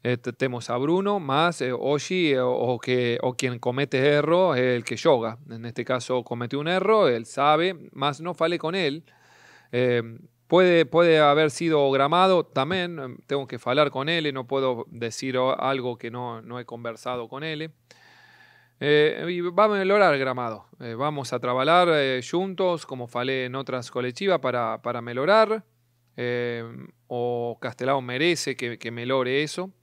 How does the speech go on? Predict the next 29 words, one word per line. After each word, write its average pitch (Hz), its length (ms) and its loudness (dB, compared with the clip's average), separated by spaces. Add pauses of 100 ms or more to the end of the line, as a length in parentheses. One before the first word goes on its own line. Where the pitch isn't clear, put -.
(160)
Me-, 120 400 -10
oyente 123 560 -6
o 127 60 -4
torcedor 127 360 -4
merece 123 520 -8 (800)
un, 117 460 -20
un 123 160 -16
estadio 127 520 -6
de, 120 320 -10 (720)
eh, 110 400 -10 (140)
de 113 160 -6
pri-, 120 260 -4
de 120 140 -4
primer 127 400 -6
nivel, 185 400 -4 (380)
¿sí? 156 300 -8 (600)
Mas 151 420 0
tampoco 180 400 2
es 170 180 2
disculpa. 143 600 -2
Hemos 135 220 -2
ganado 135 320 0
también 135 260 -4
juegos, 139 720 0
eh, 120 300 -2
con 120 180 -6
o 120 60 -4
gramados, 120 840 0
eh, 117 360 -6